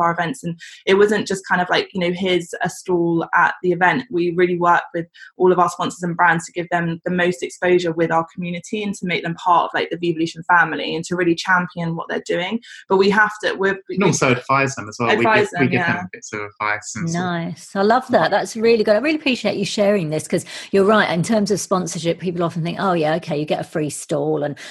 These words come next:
Speaker 3: you put your name on the website, you know, maybe a banner up and, and that's it." But I, I think sponsors are now expecting more. They want more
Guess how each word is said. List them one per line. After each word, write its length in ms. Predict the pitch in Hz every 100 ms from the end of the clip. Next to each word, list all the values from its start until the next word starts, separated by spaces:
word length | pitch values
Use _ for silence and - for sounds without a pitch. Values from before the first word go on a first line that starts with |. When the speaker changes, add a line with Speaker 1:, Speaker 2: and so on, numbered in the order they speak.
| -
Speaker 3:
you 60 | -
put 140 | 240
your 80 | 196
name 200 | 185 175
on 80 | 170
the 80 | 170
website, 720 | 156 156 - 151 156 151 -
you 80 | 170
know, 180 | 156 156
maybe 280 | 175 165
a 40 | 165
banner 400 | 156 156 156 160
up 320 | 160 160 -
and, 240 | 175 160 -
and 140 | 165
that's 260 | 165 - -
it." 220 | 190 160 -
But 100 | 107
I, 140 | 165 -
I 80 |
think 180 | - 208
sponsors 440 | - 202 202 - 180
are 60 |
now 200 | 165 156
expecting 800 | 160 - - 190 - - 196 156
more. 300 | 139 143 151
They 160 | 151 147
want 360 | 165 196 202
more 360 | 156 131 131